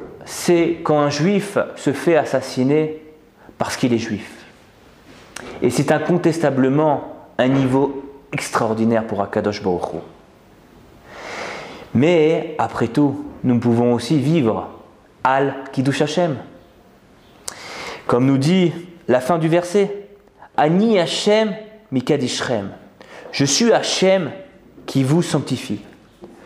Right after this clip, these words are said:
Le Sforno nous explique, nous dévoile que si nous consacrons notre vie au service divin,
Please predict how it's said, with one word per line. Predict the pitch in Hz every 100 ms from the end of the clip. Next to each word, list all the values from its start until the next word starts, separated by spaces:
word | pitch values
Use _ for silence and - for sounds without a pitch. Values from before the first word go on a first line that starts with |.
| - -
Le | 110
Sforno | - 151 151 190
nous | 170 123
explique, | 120 - 185 - - - -
nous | 127
dévoile | 123 127 175 165 113 - - - - -
que | 120
si | - 160
nous | 160
consacrons | - 127 120 120 - - 139 - - - _ _ _ _ _ - - - - - -
notre | 117 - 127
vie | 123 185
au | 151
service | - 123 123 127
divin, | 113 110 117